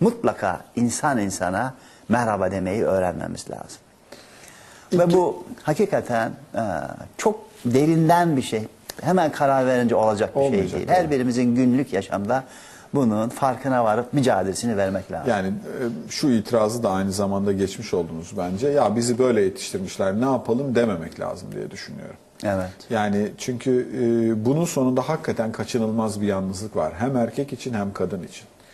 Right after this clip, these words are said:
Speaker 1: Evet.
Speaker 2: Bakın bu güç üstüne evliliklerini kurmuş erkeklerin hepsi uzun vadede çok ciddi yalnızlık çekiyorlar.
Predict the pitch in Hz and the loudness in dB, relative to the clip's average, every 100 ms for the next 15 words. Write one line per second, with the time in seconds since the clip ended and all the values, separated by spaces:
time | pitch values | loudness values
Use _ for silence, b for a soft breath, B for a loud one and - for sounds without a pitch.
0 | B 120 98 98 B - - 107 95 113 | B -16 -16 -18 B -8 -4 -2 0 2
1 | 123 117 151 107 113 175 165 135 - 127 | 0 -2 -6 -4 -2 -2 0 -2 0 0
2 | 123 123 120 110 113 113 123 117 131 - | 0 2 2 2 0 0 0 0 -2 -2
3 | 110 107 123 110 120 117 123 117 147 180 | -4 0 0 0 0 0 0 0 -2 -4
4 | 135 123 113 135 117 104 104 107 - 123 | -2 -2 -2 0 0 2 2 0 -2 -6
5 | - 90 95 90 90 85 92 95 - 90 | -6 -6 -2 -2 -2 -6 -10 -10 -10 -8
6 | 87 80 104 | -6 -6 -8